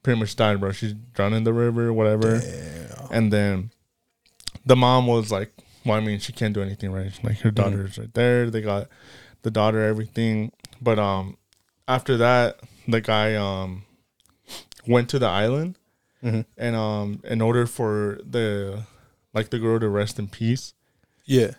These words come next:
Speaker 1: he set up the island, like, in a way, like, there's, like, two thousand dolls there, bro.
Speaker 2: Two thousand?
Speaker 1: Yeah, two thousand
Speaker 2: Holy
Speaker 1: dolls that
Speaker 2: shit.
Speaker 1: surround the island.
Speaker 2: That's actually
Speaker 1: It's pretty
Speaker 2: crazy.
Speaker 1: here, let me show you some pictures. It's not that big, like, the area that he put the dolls in.
Speaker 2: Yeah.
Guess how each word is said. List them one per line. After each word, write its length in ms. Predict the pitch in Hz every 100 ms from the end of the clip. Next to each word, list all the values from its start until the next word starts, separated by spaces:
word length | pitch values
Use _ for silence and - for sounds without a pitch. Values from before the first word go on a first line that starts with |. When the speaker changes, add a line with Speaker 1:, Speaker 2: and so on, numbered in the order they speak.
| -
Speaker 1:
he 180 | 135
set 260 | 120 120 117
up 180 | 117 -
the 100 | 110
island, 460 | 87 101 110 113 104
like, 200 | 98 113
in 60 |
a 80 | 104
way, 260 | 98 101 104
like, 220 | 95 101 -
there's, 240 | 120 135
like, 160 | 135 -
two 160 | - 170
thousand 380 | 151 147 131
dolls 280 | 107 110 107
there, 160 | 104 92
bro. 240 | 98 104 - _ _
Speaker 2:
Two 180 | - 170
thousand? 460 | - 104 127 139 120
Speaker 1:
Yeah, 80 |
two 180 | 101 -
thousand 300 | 127 120 120
Speaker 2:
Holy 240 | 117 104 101
Speaker 1:
dolls 160 | 98
that 100 | -
Speaker 2:
shit. 160 | 98 120
Speaker 1:
surround 240 | 113 113
the 80 | 113
island. 440 | 90 101 117 135 147 _
Speaker 2:
That's 200 | 98 -
actually 240 | 92 -
Speaker 1:
It's 60 | 139
pretty 200 | 180 185
Speaker 2:
crazy. 140 | 135
Speaker 1:
here, 100 | 131 139
let 100 | 147
me 40 |
show 140 | 151 165
you 220 | 160 147
some 180 | - 123
pictures. 440 | 120 117 143 143
It's 120 | 127
not 260 | 143 165 120
that 220 | 110 123
big, 260 | 147 160 165
like, 160 | 117 -
the 120 | 95
area 280 | 104 120 123
that 160 | 110
he 120 | -
put 200 | 123 127
the 80 | 117
dolls 300 | 117 104 113
in. 160 | 151 175
Speaker 2:
Yeah. 240 | - 123